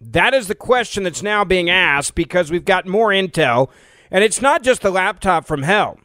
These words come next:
It's the Treasury records that are now showing millions of dollars went from the Biden crime family,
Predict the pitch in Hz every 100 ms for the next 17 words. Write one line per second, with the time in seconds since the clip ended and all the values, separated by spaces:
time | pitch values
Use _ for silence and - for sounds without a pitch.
0 | _ 151 - 185 - - - 269 285 202
1 | 214 185 151 156 - 139 143 131 175 170
2 | 175 214 220 - 196 165 156 170 226 262
3 | 269 220 180 208 208 147 - - - _
4 | _ _ 143 196 285 - 262 254 226 175
5 | 202 208 220 - 180 180 202 180 151 131
6 | 117 165